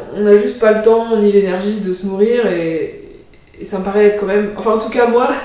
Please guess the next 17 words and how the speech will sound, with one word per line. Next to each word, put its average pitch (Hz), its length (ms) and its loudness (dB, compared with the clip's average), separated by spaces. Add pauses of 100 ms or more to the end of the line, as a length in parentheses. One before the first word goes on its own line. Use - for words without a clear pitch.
(280)
<laughs> - 440 -18
aujourd'hui, 240 500 0
je, 202 300 4
je, 185 300 2
je 180 100 -4
vois 196 160 2
bien 240 240 0
que 214 140 0
la, 170 400 -2 (440)
que 208 60 -8
manger 196 500 -2
est - 80 -4
un, - 1300 -14
est 180 120 -6
un 165 80 -6
besoin 220 320 0
fondamental 185 720 -6